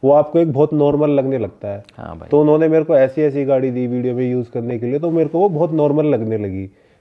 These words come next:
Speaker 1: कि यार Boxster वगैरह, ज़ेड फ़ोर, ये बहुत, Mustang बहुत नॉर्मल लगने लगी थी।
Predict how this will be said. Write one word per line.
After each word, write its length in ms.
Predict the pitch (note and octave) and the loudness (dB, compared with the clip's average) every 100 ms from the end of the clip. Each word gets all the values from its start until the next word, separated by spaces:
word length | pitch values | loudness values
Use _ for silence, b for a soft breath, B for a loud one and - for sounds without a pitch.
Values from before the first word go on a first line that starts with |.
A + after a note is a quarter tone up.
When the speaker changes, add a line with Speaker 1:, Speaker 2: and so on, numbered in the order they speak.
| b | b
Speaker 1:
कि 60 | B2 | 0
यार 140 | B2+ | 0
Boxster 540 | A2+ A#2+ B2 - - B2+ | 0 0 -2 -2 -2 0
वगैरह, 440 | B2 A#2 A#2 A#2+ | 0 2 2 2
ज़ेड 260 | A#2 A#2+ A2+ | 0 0 -2
फ़ोर, 260 | B2+ B2 | -2 0
ये 100 | B2+ | 0
बहुत, 300 | C#3 C#3+ C#3+ C#3+ | 0 0 -2 -4
Mustang 600 | A#2+ B2+ B2 - C3+ C#3 | -4 -2 -2 -2 0 2
बहुत 180 | C#3+ D3+ | 2 4
नॉर्मल 320 | D3+ D3 D3+ | 2 2 0
लगने 240 | C3+ C#3 | 0 -2
लगी 220 | B2 G#2 | -2 -4
थी। 260 | G#2+ E3 | 0 -2